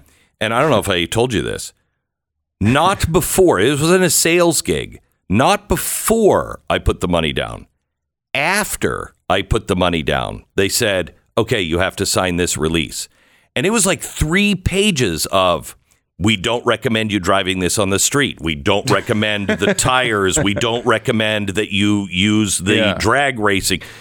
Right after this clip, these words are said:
Speaker 1: This is unfit for driving outside of these." g-, I mean, it was, and I had to initial each paragraph, okay? "Dodge Corporation America,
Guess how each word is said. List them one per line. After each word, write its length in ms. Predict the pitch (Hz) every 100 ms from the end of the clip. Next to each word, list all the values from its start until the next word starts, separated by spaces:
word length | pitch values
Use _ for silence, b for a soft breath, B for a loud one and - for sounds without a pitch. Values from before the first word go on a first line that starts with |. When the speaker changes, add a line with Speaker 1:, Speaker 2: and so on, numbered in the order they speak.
| B -
Speaker 1:
This 220 | 123 -
is 180 | 110 - -
unfit 1000 | 143 165 190 196 - - 220 120 - - - b b b -
for 380 | - 151 143
driving 1000 | 120 87 98 165 175 160 95 95 90 90 - -
outside 580 | 135 139 - 143 127 120
of 140 | 104
these." 320 | 104 123 117
g-, 80 | - -
I 100 | 160
mean, 140 | 160
it 140 | 156
was, 240 | 147 131 - b b
and 120 | 143 165
I 80 |
had 140 | 190 202
to 100 | 170
initial 460 | 143 185 202 117 95
each 260 | 156 180 -
paragraph, 640 | 165 190 92 69 53 - _ _ _ _
okay? 300 | 120 123 151 b b b b b -
"Dodge 280 | 123 156 -
Corporation 500 | 160 151 160 156 160
America, 480 | 165 165 131 71